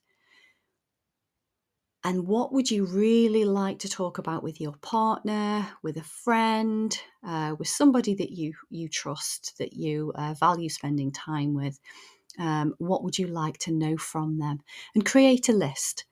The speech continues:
Create a list of things that you would really love to talk to that person with. And if time wasn't restrictive, what would you want to learn more about? So this can be absolutely anything. What topic,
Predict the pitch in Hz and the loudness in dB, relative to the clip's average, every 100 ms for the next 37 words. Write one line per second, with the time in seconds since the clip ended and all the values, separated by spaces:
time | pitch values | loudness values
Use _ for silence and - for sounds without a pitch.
0 | _ - 233 226 208 196 190 - 190 - | _ -4 2 2 2 0 -2 -4 -6 0
1 | 160 156 156 - - 160 156 147 160 170 | 2 2 0 -4 -6 -2 -2 -4 -4 0
2 | 160 156 151 - - - 160 - - - | 2 0 -2 -4 -6 -4 -4 -4 -6 -6
3 | - - - 151 - 151 143 _ _ _ | -8 -10 -6 -4 -4 -4 -8 _ _ _
4 | _ 160 147 135 151 - _ _ _ _ | _ -2 0 0 -6 -14 _ _ _ _
5 | _ _ _ _ _ _ _ _ _ _ | _ _ _ _ _ _ _ _ _ _
6 | - - - - - 226 247 - 254 254 | -20 -18 -20 -6 8 8 8 8 10 12
7 | 262 - - 220 - - - 160 147 - | 10 6 0 0 2 0 0 -2 -2 -4
8 | - - - 185 202 214 220 220 196 185 | -18 -10 -2 4 6 6 4 4 4 2
9 | 160 170 165 175 165 165 156 160 160 165 | -2 -4 0 2 2 2 0 0 0 0
10 | 170 156 151 143 135 147 143 - - - | 0 0 0 0 0 -2 -4 -4 -4 -8
11 | _ - - - - 165 175 190 202 185 | _ -20 -18 -2 4 4 2 2 2 2
12 | - 156 151 - 143 143 147 - 139 143 | 0 -2 -2 -2 0 0 0 -2 -2 0
13 | 160 - - - - 156 156 - | -2 -4 -6 -8 -4 -4 -4 -12